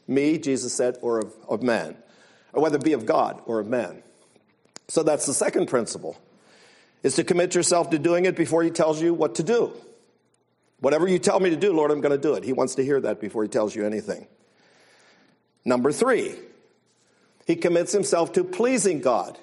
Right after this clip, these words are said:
I think I described this the other day, the difference between obeying God and pleasing God. You know, David one time wanted to build a, I told you this, wanted to build a temple, and the Lord said, "No, but I'm pleased you want to build the temple." David pleased God. God never said in any of his instructions that there was to be a temple built.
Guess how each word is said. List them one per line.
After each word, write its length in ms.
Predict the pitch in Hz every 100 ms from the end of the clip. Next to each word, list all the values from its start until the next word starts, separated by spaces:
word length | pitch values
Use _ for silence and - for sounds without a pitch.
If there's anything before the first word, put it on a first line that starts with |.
| -
I 120 | -
think 240 | 110 131 139
I 80 |
described 500 | 139 139 - 165 156
this 180 | 170 208
the 100 | 170
other 160 | 135 117
day, 200 | 107 104
the 140 | 95
difference 340 | 110 131 143 -
between 220 | 156 147
obeying 460 | 131 160 175 175
God 260 | 139 127 131
and 160 | 139 135
pleasing 480 | 190 196 151 139
God. 260 | 104 92 - - - _ _ _ _ _ _ _ _ _ -
You 60 |
know, 140 | 147 139
David 340 | 156 180 147
one 200 | 147 143
time 220 | 151 147
wanted 200 | 143 143
to 60 | 127
build 260 | 135 143
a, 120 | 131 120 - -
I 100 | -
told 260 | 127 147 107
you 60 |
this, 300 | 101 - - - - -
wanted 160 | 156 151
to 40 |
build 160 | 131 147
a 60 | 143
temple, 320 | 175 175 127
and 100 | 127
the 40 |
Lord 220 | 131 135
said, 160 | 135 123
"No, 200 | 139 127
but 100 | 104
I'm 140 | 127
pleased 340 | 135 151 139 113
you 80 | 113
want 140 | 117
to 80 | 104
build 180 | 107 98
the 80 |
temple." 340 | 98 110 101 92
David 360 | - 123 127 -
pleased 380 | 156 143 135
God. 280 | 117 101 107
God 220 | 120 120
never 180 | 117 127
said 280 | 135 - 120
in 80 | 113
any 180 | 123 147
of 60 |
his 220 | 127 110
instructions 680 | 110 95 - 110 104 - 113
that 140 | 110 -
there 80 |
was 140 | 113 110
to 80 | 110
be 100 | 120
a 80 |
temple 340 | 117 151 143 101
built. 260 | 95 87